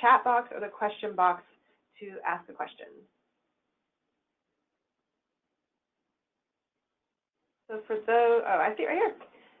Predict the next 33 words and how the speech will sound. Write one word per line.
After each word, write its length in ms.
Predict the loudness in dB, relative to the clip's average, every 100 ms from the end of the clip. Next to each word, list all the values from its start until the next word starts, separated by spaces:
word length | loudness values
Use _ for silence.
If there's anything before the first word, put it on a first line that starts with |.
| _ -4
Um, 680 | 0 0 0 -2 -8 -12 -18 _ _ 4
oh, 100 | 4 2 -12 -4
so 60 |
if 80 | -2
you 80 | 0
wanna 140 | 0
get 140 | 0 0
the 60 |
materials, 680 | -2 -2 2 4 6 6 4 0 -20 -20 -4
my 240 | 2 2 2
email 280 | 0 2 2
address 340 | 2 2 2
is 80 | 0 4
always 280 | 6 8 6
available 480 | 2 2 4 4 2
on 220 | 0 -4
our 200 | 0 0
website, 440 | 2 0 4 4 4 0
but 100 | 0
it's, 140 | -2 -6 _
and 100 | -8
I 80 | -6 -4
should 100 | -4
have 120 | 4
put 100 | 8
it 60 | 8
on 200 | 8 2
this 100 | 2
PowerPoint 340 | 4 6 4 2
presentation, 600 | 0 0 -2 0 -2 -2 -10 0
it's 240 | 2 2 0 _
S 200 | 4 4 2 _ _ _
Copeland 460 | 0 2 2 0